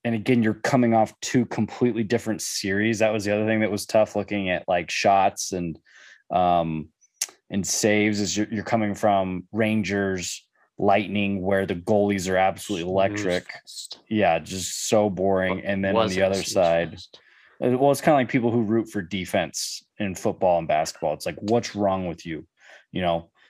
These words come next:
Speaker 1: I guess it is the exact same because goalies do play defense. But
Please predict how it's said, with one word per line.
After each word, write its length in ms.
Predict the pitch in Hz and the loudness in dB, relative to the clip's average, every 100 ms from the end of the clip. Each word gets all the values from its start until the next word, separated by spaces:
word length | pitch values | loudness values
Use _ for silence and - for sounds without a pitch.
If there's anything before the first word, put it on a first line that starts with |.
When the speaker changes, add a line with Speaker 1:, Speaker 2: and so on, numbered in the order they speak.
| - | -6
Speaker 1:
I 60 | 98 | 0
guess 240 | 92 - | 0 0
it 80 | 87 | -2
is 300 | 85 76 - - | -4 -6 -10 -8
the 80 | |
exact 360 | 85 78 73 - | -6 -2 -4 -4
same 180 | 76 67 | -10 -10
because 260 | 78 82 76 | -8 -10 -6
goalies 420 | 82 76 76 - - | -6 -6 -8 -12 -16
do 100 | - | -10
play 160 | - | -10
defense. 420 | - 85 80 73 - - | -8 -8 -8 -8 -2 4
But 280 | 131 120 | 4 4